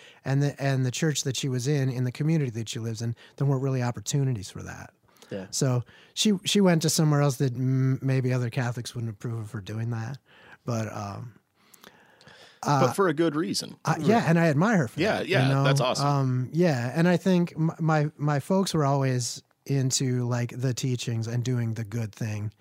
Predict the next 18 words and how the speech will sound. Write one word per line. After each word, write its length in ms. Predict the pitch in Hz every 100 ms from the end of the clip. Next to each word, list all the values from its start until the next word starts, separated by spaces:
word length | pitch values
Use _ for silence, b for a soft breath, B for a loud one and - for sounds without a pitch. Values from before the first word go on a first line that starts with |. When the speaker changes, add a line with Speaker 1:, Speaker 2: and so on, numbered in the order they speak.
| b b b -
Speaker 1:
um, 300 | 120 110 107 - B -
more 220 | 147 139
so 300 | - 139 123
than, 400 | 117 120 113 107 b b b b _ -
than, 440 | 127 113 104 98 _ -
uh, 220 | 110 101 101
little 300 | 131 110 107
details. 800 | 107 104 - 101 92 95 - - - _ _
Um, 160 | - 101
Speaker 3:
Yeah. 180 | 82 85 _ -
Speaker 1:
so, 500 | - 147 135 131 120 b b b b -
um, 400 | 123 120 113 104 _ _ - - 156
I 60 |
gotta 260 | 151 190 160
hand 320 | 147 139 127
it 160 | 107 -
to 180 | 117
'em, 140 | 120